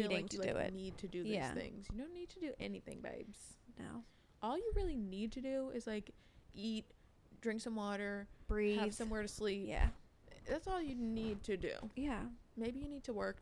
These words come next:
Speaker 2: because our
Speaker 1: Yeah.
Speaker 2: society, you need money, but, like,
Speaker 1: Beyond that.
Speaker 2: yeah, you don't really need to do much.
Speaker 1: No.
Speaker 2: It's more about what you wanna do. And, you know, I think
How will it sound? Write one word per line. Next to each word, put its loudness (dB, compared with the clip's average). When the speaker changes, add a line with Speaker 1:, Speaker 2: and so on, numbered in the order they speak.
Speaker 2:
because -8
our -2
Speaker 1:
Yeah. 0
Speaker 2:
society, 2
you -6
need -4
money, -4
but, 4
like, 6
Speaker 1:
Beyond 4
that. 2
Speaker 2:
yeah, -4
you -4
don't -6
really -4
need -2
to -2
do 2
much. -4
Speaker 1:
No. 4
Speaker 2:
It's -18
more -4
about -4
what -6
you -2
wanna -2
do. -4
And, -4
you -4
know, -4
I -2
think -8